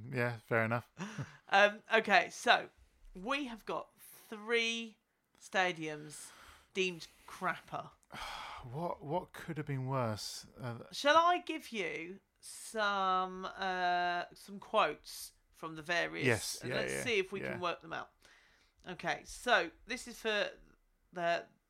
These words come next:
Speaker 2: three.
Speaker 1: Yeah.
Speaker 2: I'll tell you that it was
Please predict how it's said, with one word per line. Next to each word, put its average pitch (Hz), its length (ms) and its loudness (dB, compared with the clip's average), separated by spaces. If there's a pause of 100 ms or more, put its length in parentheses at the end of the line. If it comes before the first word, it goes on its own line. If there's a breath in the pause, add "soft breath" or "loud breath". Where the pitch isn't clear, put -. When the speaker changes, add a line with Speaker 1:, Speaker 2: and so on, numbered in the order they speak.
(240)
Speaker 2:
three. 170 500 -4
Speaker 1:
Yeah. 120 140 2
Speaker 2:
I'll 117 80 2
tell 247 260 0
you 240 220 0
that 196 340 0
it - 220 -6
was - 560 -14